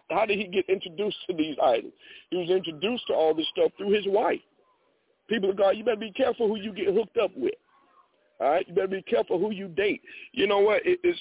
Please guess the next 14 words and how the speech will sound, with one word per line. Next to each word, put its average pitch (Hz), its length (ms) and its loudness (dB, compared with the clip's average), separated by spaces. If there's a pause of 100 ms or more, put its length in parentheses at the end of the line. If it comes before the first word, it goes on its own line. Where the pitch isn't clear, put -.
(100)
it's 151 180 -2
a 151 200 -2
shame 208 160 0
before 180 280 2
God. 185 320 4
A 147 80 -2
lot 165 200 0
of 185 120 -6
times, 170 360 0 (680)
believers 165 640 2 (340)
go 175 200 4
into, 185 680 2 (720)
uh, 135 200 6
relationships, 170 880 2